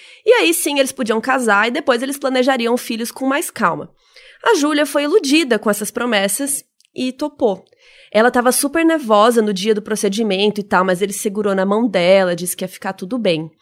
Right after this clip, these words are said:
Então, ele acedou com clorofórmio e quando ela revirou os olhos, ele se deliciou. Quanto mais ela se revirava, melhor ele achava.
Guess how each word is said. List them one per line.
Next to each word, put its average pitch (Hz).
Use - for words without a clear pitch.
Então, 269
ele 220
acedou 233
com 240
clorofórmio 214
e 220
quando 247
ela 254
revirou 220
os 190
olhos, 190
ele 190
se 202
deliciou. 190
Quanto 233
mais 247
ela 294
se 262
revirava, 190
melhor 196
ele 196
achava. 175